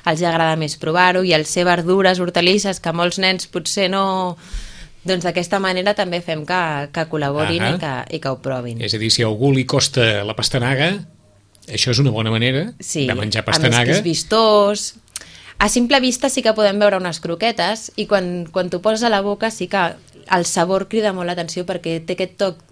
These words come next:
Speaker 1: dolcet, però amb
Speaker 2: Mhm.
Speaker 1: el parmesà queda molt bo. I, i és una manera totalment diferent de veure unes croquetes.
Speaker 2: Doncs es poden fer o amb pastanaga, o amb boniato, o,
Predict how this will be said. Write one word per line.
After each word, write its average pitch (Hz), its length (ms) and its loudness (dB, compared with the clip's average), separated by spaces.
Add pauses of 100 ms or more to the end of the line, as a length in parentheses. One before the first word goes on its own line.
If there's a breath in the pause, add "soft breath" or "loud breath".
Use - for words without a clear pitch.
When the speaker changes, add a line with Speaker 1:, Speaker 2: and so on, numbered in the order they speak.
(120)
Speaker 1:
dolcet, 165 760 2
però 190 180 0
amb 165 100 2
Speaker 2:
Mhm. - 60 2
Speaker 1:
el 160 80 -4
parmesà 160 720 0 (320 loud breath)
queda 185 200 0
molt 165 240 -2
bo. 123 240 -6 (560 loud breath)
I, 156 500 -6
i 156 120 -4
és 156 80 -2
una 170 120 -4
manera 156 240 -2
totalment 165 260 -4
diferent 135 320 -6
de 143 60 -6
veure 170 160 -6
unes 147 180 -10
croquetes. 110 540 -10
Speaker 2:
Doncs 101 200 -6
es - 80 -4
poden 123 240 0
fer 101 300 0
o 113 100 -4
amb 107 120 -4
pastanaga, 131 420 2
o 127 180 0
amb 113 120 0
boniato, 127 500 0 (180)
o, 131 340 2